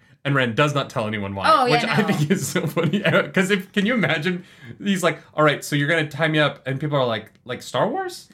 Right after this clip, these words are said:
Speaker 2: Like Star, yes,
Speaker 1: you
Speaker 2: like
Speaker 1: know,
Speaker 2: Star Wars.
Speaker 1: you know that you're the king of this land. You can do whatever the fuck you want.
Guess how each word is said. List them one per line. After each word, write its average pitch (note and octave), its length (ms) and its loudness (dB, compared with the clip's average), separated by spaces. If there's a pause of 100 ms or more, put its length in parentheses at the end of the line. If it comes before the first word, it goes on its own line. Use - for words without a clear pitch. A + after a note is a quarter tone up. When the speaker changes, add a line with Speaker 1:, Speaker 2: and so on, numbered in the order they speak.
(280)
Speaker 2:
Like A4+ 300 -4
Star, G4+ 580 2
yes, A#3 300 4
Speaker 1:
you A3 80 4
Speaker 2:
like A#3 160 6
Speaker 1:
know, C#4 140 6
Speaker 2:
Star G3 200 4
Wars. F3 140 -2
Speaker 1:
you A#3+ 140 2
know A3 320 4
that F3+ 240 0
you're E3+ 180 2
the C3 160 -2
king B3 320 -2
of A2 140 -2
this G#2+ 180 -8
land. C#3+ 380 0
You D#3 80 -4
can G3+ 100 -4
do G3+ 60 0
whatever F#3 160 0
the D3 80 -2
fuck F#3 180 -2
you F3+ 80 -2
want. C#3+ 320 0